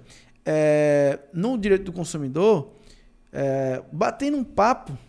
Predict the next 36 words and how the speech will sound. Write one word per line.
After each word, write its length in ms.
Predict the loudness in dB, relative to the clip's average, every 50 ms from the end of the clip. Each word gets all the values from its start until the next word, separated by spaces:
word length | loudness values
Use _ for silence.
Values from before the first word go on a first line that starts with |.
| _ _ _ _ _ -10
aqui 260 | -6 -6 -6 -4 -4 -2
mesmo 220 | -2 -2 -2 -2
como 80 | -4 -6
a 40 |
gente 80 | -6 -4
tá 80 | -6 -2
batendo 320 | -2 -4 -4 -4 -8 -8
um 20 |
papo, 300 | -4 -2 -2 -2 -2 -2
a 40 | -6
gente 100 | -8 -6
vai 100 | -6 -8
descobrindo 600 | -8 -8 -12 -8 -6 -6 -6 -6 -10 -12 -16 -20 -18 -12
muitas 480 | -8 -8 -6 -8 -8 -10 -10 -12 -12
coisas 580 | -10 -6 -4 -2 -2 -2 -2 -4 -4 -6 -10 -12
que 160 | -16 -16 -16
você 320 | -14 -12 -12 -12 -10 -10 -12
pode 280 | -10 -8 -8 -8 -8 -10
ter, 200 | -12 -12 -12 -12
tá 160 | -8 -10 -10
passando. 480 | -8 -8 -10 -10 -8 -8 -8 -8 -8 -10 -16 -20 -20 -20 -20 _ _ -12
Essa 180 | -10 -8 -6 -6
questão 180 | -6 -6 -6
do 120 | -6 -6 -6
plano 260 | -4 -2 -2 -2 -2
mesmo. 300 | -2 -2 -2 -4 -4 -8 -12 -6
Eu 180 | -6 -4 -4 -4
tenho 200 | -6 -8 -8 -8
um 40 |
plano 240 | -8 -10 -10 -10 -10
controle. 540 | -12 -14 -14 -10 -6 -4 -4 -2 -4 -6 -8 -14 -20 -20 _ _ _ _ -12
Tenho, 260 | -12 -10 -10 -12 -16 -14 -10
é, 640 | -6 -6 -4 -4 -4 -4 -4 -4 -4 -6 -8 -10 -12 -14
as 160 | -12 -12 -12
pessoas 360 | -10 -10 -12 -8 -8 -10 -10 -10
que, 120 | -16 -20